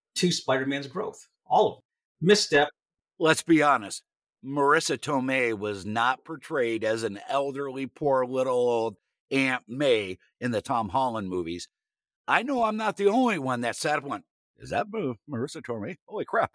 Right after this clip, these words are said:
Speaker 2: She's bending over. She's got a low-cut blouse on." Come on, we were all thinking that. So the point I'm trying to make is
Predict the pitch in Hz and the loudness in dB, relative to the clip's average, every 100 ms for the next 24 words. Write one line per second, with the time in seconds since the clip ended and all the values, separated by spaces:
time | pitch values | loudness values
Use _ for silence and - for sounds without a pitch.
0 | - _ _ - 240 156 85 82 90 233 | -12 _ _ -2 -2 0 -2 -2 -2 -2
1 | - - _ - 254 247 107 85 - - | -2 -14 _ -8 -6 -4 -4 -4 -8 -6
2 | 107 117 - 135 78 156 196 80 78 _ | -2 -2 -2 -4 -2 -4 -2 -6 -10 _
3 | _ - 220 220 147 _ - 262 311 254 | _ -2 2 2 2 _ -6 -4 2 2
4 | 202 233 233 - 160 - 98 98 - 151 | 4 4 2 -2 -8 -8 -6 -6 -6 -6
5 | 139 214 254 190 170 196 151 131 165 233 | -2 0 0 -2 -2 -4 -2 -2 -4 -4
6 | 113 90 | -6 -6